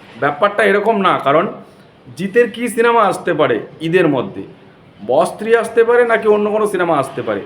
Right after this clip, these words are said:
but যেটাই হোক, তবে খাদান কিন্তু বাংলাদেশে রিলিজের প্ল্যান রয়েছে, এটুকু শোনা যাচ্ছে। আর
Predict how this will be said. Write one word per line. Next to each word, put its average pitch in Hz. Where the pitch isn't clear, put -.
but 180
যেটাই 180
হোক, 185
তবে 156
খাদান 214
কিন্তু 226
বাংলাদেশে 196
রিলিজের 185
প্ল্যান 170
রয়েছে, 156
এটুকু 147
শোনা 151
যাচ্ছে। 110
আর 143